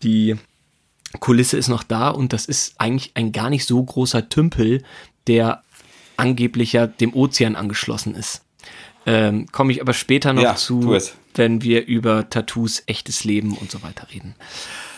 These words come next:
Speaker 1: Und, ähm, die andere Geschichte ist in Folge eins, dass zwei Damen ankommen und die wollen zum Jet Set gehören. Das
Speaker 2: Ja.
Speaker 1: wurde auch damals schon so benannt, Jet Set.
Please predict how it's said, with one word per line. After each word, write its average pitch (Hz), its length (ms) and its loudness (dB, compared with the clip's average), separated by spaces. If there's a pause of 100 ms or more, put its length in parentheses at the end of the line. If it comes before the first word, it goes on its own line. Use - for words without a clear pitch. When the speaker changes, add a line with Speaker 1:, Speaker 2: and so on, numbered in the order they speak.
(160)
Speaker 1:
Und, 131 580 4 (120)
ähm, 123 600 2 (140)
die 120 120 -2
andere 120 280 -2
Geschichte 170 800 0 (220)
ist - 360 -2
in 143 140 -2
Folge 143 360 -2
eins, 147 300 -2
dass - 120 -4 (180)
zwei 107 440 -2 (380)
Damen 117 580 0 (640)
ankommen 156 580 0
und 123 80 -2
die 113 100 -4
wollen 127 220 0
zum 127 200 -2
Jet - 260 -4
Set - 280 -6
gehören. 139 360 0
Das 131 200 4
Speaker 2:
Ja. - 100 -10
Speaker 1:
wurde 123 160 6
auch 127 60 -4
damals 117 320 2
schon 123 100 2
so 117 120 2
benannt, 110 480 0
Jet 113 180 0
Set. - 300 -2